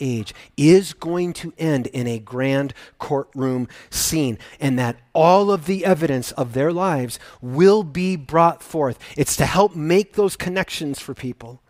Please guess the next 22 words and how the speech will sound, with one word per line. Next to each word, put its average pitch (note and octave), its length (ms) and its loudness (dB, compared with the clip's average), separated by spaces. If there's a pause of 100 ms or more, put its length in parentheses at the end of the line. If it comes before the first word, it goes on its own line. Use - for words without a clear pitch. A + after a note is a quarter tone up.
(1500)
And C3 160 -2
then D#3+ 180 4
to G3+ 120 0
gently G3 540 0
ask D#3 320 -2
them, A#2 160 -8
to - 120 -12
gently F3 760 -4 (160)
ask C#3 340 -8
them, G2+ 200 -12
friends, F#2 460 -16 (1300)
on D3 260 4
that D#3+ 300 4
day G#2+ 420 0 (880)
in D3 240 2
the D#3 80 0
courtroom, G2+ 680 -6 (1300)
what E3 180 -2
will A#2 120 -8
be A2 120 -8
your G2+ 240 -10
defense? G#2+ 600 -16